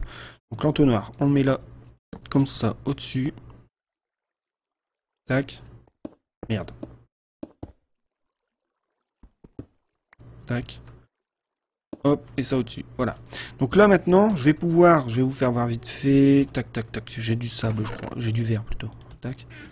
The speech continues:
Alors, comment on fait déjà les, les, les bouteilles comme ça ? Voilà, nickel. Tac. Tac, tac, tac. Je mets dedans. Je mets tout dedans. Et ça va cuire au fur et à mesure. Que,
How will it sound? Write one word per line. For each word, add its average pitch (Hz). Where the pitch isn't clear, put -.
Alors, 110
comment 120
on 123
fait 117
déjà 113
les, 104
les, 101
les 104
bouteilles 113
comme 110
ça ? 135
Voilà, 104
nickel. 107
Tac. 143
Tac, 143
tac, 147
tac. 170
Je 123
mets 185
dedans. 170
Je 127
mets 131
tout 175
dedans. 165
Et 123
ça 160
va 156
cuire 185
au 131
fur 147
et 147
à -
mesure. 117
Que, 135